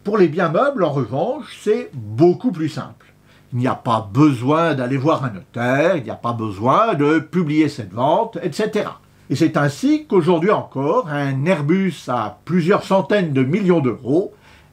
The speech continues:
est moins bien protégé juridiquement qu'un champ à patates qui va coûter seulement quelques euros le mètre carré.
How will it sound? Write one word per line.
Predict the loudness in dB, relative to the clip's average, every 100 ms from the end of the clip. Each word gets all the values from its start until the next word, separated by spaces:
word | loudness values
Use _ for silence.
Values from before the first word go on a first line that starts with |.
| 0
est | 2 2
moins | 2 2 0 0
bien | -2 -2 -2
protégé | -4 -2 0 2 2 2
juridiquement | 0 -2 -4 -8 -4 -2 -4
qu'un | -6 -6 -6
champ | -2 0
à | 0
patates | -4 -6 -4 -4 -6 -20 -20 0
qui | 2
va | 2
coûter | 0 -2 0
seulement | 2 0 0 0 -2
quelques | -2 -4 -2 -4 0
euros | 2 4 4 2
le | 0
mètre | 0 -2 0 -2
carré. | 0 -4 -8